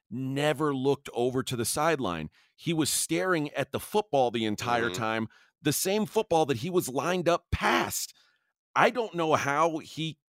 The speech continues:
Speaker 1: didn't realize that he was that far over the ball. I don't know how anybody else on, I, I don't know how the, the, the center doesn't look over and go, "Whoa, we need to back him up somehow." Like,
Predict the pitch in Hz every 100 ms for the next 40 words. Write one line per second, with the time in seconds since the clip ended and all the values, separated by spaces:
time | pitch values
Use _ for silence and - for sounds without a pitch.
0 | 131 95 143 151 120 113 139 151 160 160
1 | 151 120 156 156 127 139 147 156 147 156
2 | 160 147 156 156 131 156 175 185 - _
3 | _ _ _ - 135 165 151 156 147 156
4 | 151 143 - 139 139 143 139 123 143 147
5 | 147 135 123 - 123 151 131 127 123 131
6 | 117 123 117 113 101 98 - 123 127 160
7 | 143 135 131 151 - 165 160 143 127 113
8 | 98 _ _ _ _ - 151 113 82 107
9 | 131 156 120 120 120 135 120 139 - 113
10 | 95 90 82 78 120 120 104